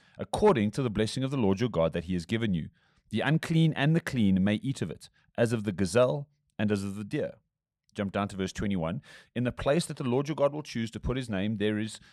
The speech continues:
uh, too far from you. If it is too far from you, then you may kill any of the herd or your flock, which is the Lord has given you, as I have commanded you.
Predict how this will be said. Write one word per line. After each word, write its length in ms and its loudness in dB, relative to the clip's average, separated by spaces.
uh, 180 -2
too 300 0
far 280 0
from 220 -4
you. 240 -2
If 160 -4
it 80 -4
is 80 -6
too 160 0
far 200 4
from 160 -2
you, 180 0
then 160 2
you 100 2
may 100 0
kill 340 0
any 200 0
of 80 -2
the 100 2
herd 220 4
or 40 2
your 100 0
flock, 320 -2
which 160 -6
is 100 -2
the 80 -4
Lord 240 2
has 140 -4
given 260 -2
you, 140 -2
as 180 6
I 120 4
have 100 0
commanded 480 -2
you. 140 -12